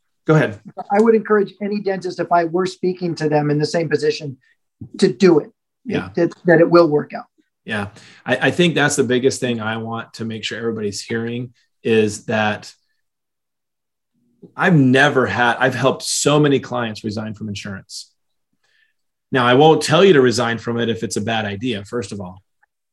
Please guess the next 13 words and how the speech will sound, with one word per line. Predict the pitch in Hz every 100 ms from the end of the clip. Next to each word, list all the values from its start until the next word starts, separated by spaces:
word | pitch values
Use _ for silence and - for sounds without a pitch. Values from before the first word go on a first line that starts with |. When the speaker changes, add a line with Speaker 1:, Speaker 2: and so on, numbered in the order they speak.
| -
Speaker 1:
But |
once | 127 127 165 233 202
we're | -
in | 131
it, | 156
I've | 139 110
never | 127 131 147 156 160
had | 135 123 -
anyone | 131 135 143 127 123
have | 101 123
a | 120
bad | 107 113 113 110 -
result. | 110 101 98 -